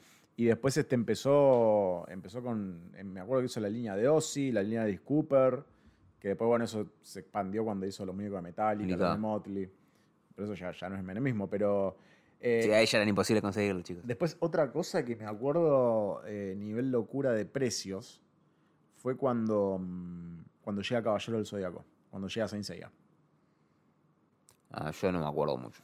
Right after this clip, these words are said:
Speaker 2: Yo, yo me acuerdo de los muñecos, porque pa-,
Speaker 1: Yo
Speaker 2: porque
Speaker 1: no
Speaker 2: medio como era la época que papá y mamá compraban, tipo, bueno, dos pa' cada, para que no se peleen.
Speaker 1: Sí, yo me acuerdo
Speaker 2: Este, y dijeron, tipo, "Sí, está bien, está bien, está bien".
Speaker 1: yo me acuerdo que Saint Seiya fue la primera vez que me dijeron, "Che, esto es caro".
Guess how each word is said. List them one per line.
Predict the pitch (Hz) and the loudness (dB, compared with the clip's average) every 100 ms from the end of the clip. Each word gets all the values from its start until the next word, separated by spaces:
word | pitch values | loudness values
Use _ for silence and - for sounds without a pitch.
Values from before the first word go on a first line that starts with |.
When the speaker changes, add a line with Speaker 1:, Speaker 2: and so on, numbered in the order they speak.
| - | -2
Speaker 2:
Yo, | 135 | 2
yo | 123 165 | 4 6
me | |
acuerdo | 160 180 | 10 10
de | 147 | 10
los | 123 | 6
muñecos, | 127 139 151 156 165 - - _ _ _ | 4 4 6 6 4 -2 -20 _ _ _
porque | - 92 85 | -2 2 4
pa-, | 90 | 2
Speaker 1:
Yo | 123 | 2
Speaker 2:
porque | - 95 | 0 2
Speaker 1:
no | |
Speaker 2:
medio | 113 117 | 4 4
como | 110 | 4
era | 104 113 110 | 2 2 4
la | |
época | 117 113 | 6 6
que | 101 | 4
papá | 85 92 104 | 0 2 2
y | 92 | 2
mamá | 95 101 | -2 0
compraban, | 101 95 98 98 92 | 0 4 4 4 2
tipo, | 90 90 85 | 0 0 0
bueno, | 90 87 | -2 0
dos | 92 | 0
pa' | 87 | 2
cada, | 95 98 | 4 6
para | 87 85 | 4 0
que | |
no | |
se | 85 | -4
peleen. | 85 87 90 | -4 -2 -2
Speaker 1:
Sí, | 104 104 - - | -2 -4 -6 -6
yo | 127 | -2
me | 135 | 0
acuerdo | 143 113 143 151 | 0 0 2 4
Speaker 2:
Este, | 95 87 | 6 6
y | 87 | 6
dijeron, | 90 90 | 4 2
tipo, | 90 | 0
"Sí, | 117 370 | -2 -4
está | 370 | -4
bien, | 349 | -6
está | 302 311 | -6 -8
bien, | 302 | -8
está | 294 | -10
bien". | 269 | -12
Speaker 1:
yo | 277 | -10
me | 143 | -4
acuerdo | 151 131 | -2 -2
que | 117 | -6
Saint | 135 139 | -8 -8
Seiya | 127 147 151 | -6 0 0
fue | - 131 | 0 0
la | 101 | 0
primera | 117 120 135 | -2 -4 -4
vez | |
que | - | -4
me | 113 107 | -6 -6
dijeron, | 101 113 107 | -8 -8 -10
"Che, | - | -10
esto | 117 120 | -12 -12
es | |
caro". | - 95 82 | -10 -10 -10